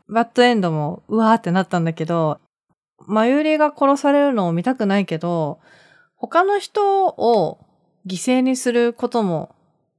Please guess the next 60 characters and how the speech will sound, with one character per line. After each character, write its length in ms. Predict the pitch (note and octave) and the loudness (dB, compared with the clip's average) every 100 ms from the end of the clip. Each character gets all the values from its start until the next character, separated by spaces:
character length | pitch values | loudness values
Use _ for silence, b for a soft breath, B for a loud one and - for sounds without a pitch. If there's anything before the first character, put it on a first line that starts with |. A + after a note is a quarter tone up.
| _ _ _ | _ _ _
で 100 | G#3 | 0
き 140 | C#4+ | 2
な 160 | D#4+ A3+ | 2 2
い 80 | D3+ | 0
っ 60 | D3+ _ _ | -6 _ _
て 140 | E3+ | -6
い 360 | D#3+ E3 G3 D#3+ | -2 -2 -2 -4
う 100 | C#3 _ _ _ _ _ _ | -6 _ _ _ _ _ _
の 140 | F#3+ | -2
を 20 | E3+ | -2
選 280 | - G#3+ | 0 0
択 220 | G#3+ G#3 G#3 | 0 -2 -2
し 60 | |
た 140 | - G3 | 0 0
場 220 | F3+ F3+ | 2 2
合 180 | F3+ F3+ | 2 0
に 240 | F3 F3 | -2 -4
出 140 | E3 G3 | -2 -4
て 100 | D#3+ | -4
く 140 | D#3+ | -6
る 300 | D#3+ D#3 D#3 - _ | -4 -4 -6 -14 _
オ 100 | - | -10
カ 160 | F#3 A#3 | 0 2
リ 120 | A3+ | 2
ン 120 | A3+ | 0
パ 240 | G#3 A3+ F#3 | -2 -2 -2
ー 20 | |
ト。 300 | - C#3+ - _ _ _ _ | -2 -10 -12 _ _ _ _
そ 60 | - | -6
の 100 | F#3 | -6
鈴 380 | - G4+ - G#4+ | -4 -6 0 0
葉 140 | C4+ | 2
も 380 | G3 F3 D#3 - - _ _ _ - | 0 0 -2 -4 -12 _ _ _ -8
犠 120 | F#3 | -6
牲 240 | F#3+ G#3+ | 0 0
に 120 | G#3 | 2
し 60 | G#3 | 0
た 120 | A#3 | -4
く 120 | G#3+ | -4
な 160 | F#3+ F#3 | -2 -2
い 60 | E3+ | -2
し、 400 | - C4+ E3 - b b b b | -4 -6 -6 -8 b b b b
で 120 | A#3+ | 0
も 120 | C#4+ F#3+ | 2 2
マ 160 | F3 | 4
ユ 80 | A3+ | 4
リ 100 | D4 | 4
も 140 | C#4+ | 2
犠 100 | C#4 | 2
牲 220 | C4 C4+ C4+ | 0 0 -2
に 120 | C4 | -2
し 80 | - | -4
た 100 | C4 | -4
く 120 | F#3 | 0
な 120 | G3 | 0
い 60 | F#3 | 0
か 140 | D#3+ | -2
ら、 360 | F3+ G#3 D#3 D#3+ b b - | 0 0 0 -4 b b -6
も 640 | C#4+ A#3+ G#3 C#4+ A3 | -2 0 0 0 0
う、 40 | C#3+ | -2